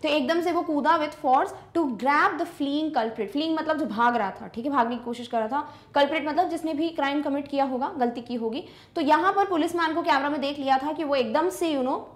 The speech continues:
उस कल्प्रिट को पकड़ लेते हैं। यानी यहाँ पे पकड़ा गया, again वो विजिबल था, ठीक है, पुलिसमैन भी विजिबल, ये भी विजिबल।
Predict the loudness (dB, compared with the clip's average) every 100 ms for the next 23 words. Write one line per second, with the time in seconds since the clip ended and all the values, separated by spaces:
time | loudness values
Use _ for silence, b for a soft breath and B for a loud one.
0 | -20 -8 -8 -8 -12 2 2 2 -2 -2
1 | -2 -6 -6 0 4 4 2 -8 -12 B
2 | B 2 4 6 4 4 2 4 6 6
3 | 4 2 2 0 0 0 2 0 2 0
4 | -2 -6 -8 -20 -20 _ _ -8 -2 0
5 | 2 0 2 0 0 0 -2 -2 -2 -2
6 | -4 -4 -4 -4